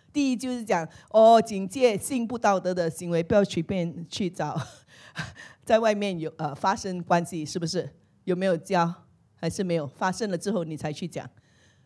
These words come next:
<laughs> 有讲，哦，要讲，然后，呃，也，也叫他不要败坏那个，呃，名声，对不对？然后也有劝他们不要喝酒，对不对？有没有？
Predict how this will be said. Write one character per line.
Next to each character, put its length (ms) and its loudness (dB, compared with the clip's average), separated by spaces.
<laughs> 1300 -4
有 240 6
讲， 320 -2
哦， 240 6
要 200 4
讲， 400 -4
然 120 -4
后， 180 0
呃， 160 -6
也， 200 2
也 160 -2
叫 160 -2
他 140 -2
不 100 -8
要 100 2
败 340 -2
坏 360 -2
那 120 -8
个， 300 -2
呃， 140 -6
名 200 -8
声， 400 -4
对 140 -6
不 140 -10
对？ 180 -10
然 120 -4
后 160 0
也 220 -2
有 220 -4
劝 280 -4
他 240 -6
们 280 -6
不 120 -10
要 140 0
喝 260 0
酒， 320 -6
对 100 -8
不 100 -6
对？ 260 -6
有 160 0
没 120 2
有？ 140 0